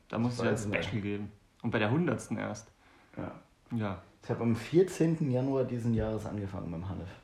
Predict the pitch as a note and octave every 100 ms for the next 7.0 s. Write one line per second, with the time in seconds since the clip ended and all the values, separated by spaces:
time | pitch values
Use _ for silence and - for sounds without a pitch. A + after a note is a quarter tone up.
0 | - - _ _ _ _ _ _ _ _
1 | - - A#2 - D#2+ E2 F#2+ - _ _
2 | _ _ _ _ _ _ _ _ _ _
3 | _ - - B2+ A#2 A#2+ A#2+ - _ -
4 | - - - A#2+ - - - - _ -
5 | C#3+ D3+ B2+ B2 C#3+ D3 D#3+ - - -
6 | A2+ B2 B2+ A#2+ A2+ - B2+ C#3 D3